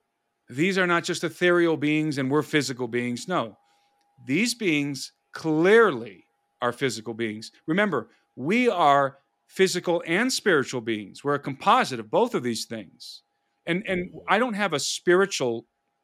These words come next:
Speaker 1: Tim and a physical Tim. There isn't soul Tim and spirit Tim and flesh Tim. There's just Tim.
Speaker 2: <laughs>
Speaker 1: That's it. It's one package.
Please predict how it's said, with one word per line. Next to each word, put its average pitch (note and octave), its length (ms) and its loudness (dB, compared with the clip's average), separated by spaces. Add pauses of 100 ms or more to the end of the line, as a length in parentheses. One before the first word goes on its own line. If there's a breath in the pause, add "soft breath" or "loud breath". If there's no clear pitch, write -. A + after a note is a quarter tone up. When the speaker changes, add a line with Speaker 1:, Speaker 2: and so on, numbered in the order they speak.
Speaker 1:
Tim D3 480 -2 (200 soft breath)
and C3+ 120 -2
a B2 60 -2
physical D#3 640 -2
Tim. C#3 500 -6 (600)
There F3+ 140 2
isn't G#3+ 260 -2
soul G3+ 460 2
Tim E3 480 -2
and C#3+ 240 -4
spirit - 720 0
Tim D#3 300 -4
and B2 200 -6
flesh G#3+ 420 0
Tim. B2 340 -8 (200 soft breath)
There's F3+ 160 2
just - 340 -6
Tim. F#3 260 0 (380)
Speaker 2:
<laughs> - 320 -14
Speaker 1:
That's - 260 0
it. - 400 -2 (920 soft breath)
It's C#3 160 -8
one E3+ 340 2
package. F#3 800 -4